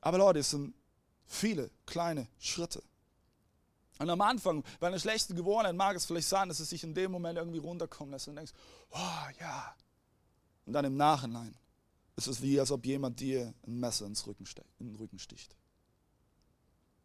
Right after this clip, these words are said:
Die große Frage ist, wie brechen wir schlechte Gewohnheiten?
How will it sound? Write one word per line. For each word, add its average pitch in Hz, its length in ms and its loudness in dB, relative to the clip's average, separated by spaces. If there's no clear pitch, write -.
Die - 60 -18
große 170 320 4
Frage 160 400 4
ist, 143 340 4
wie 185 420 6
brechen 165 480 2
wir 143 400 4
schlechte 123 640 -2
Gewohnheiten? 110 600 -2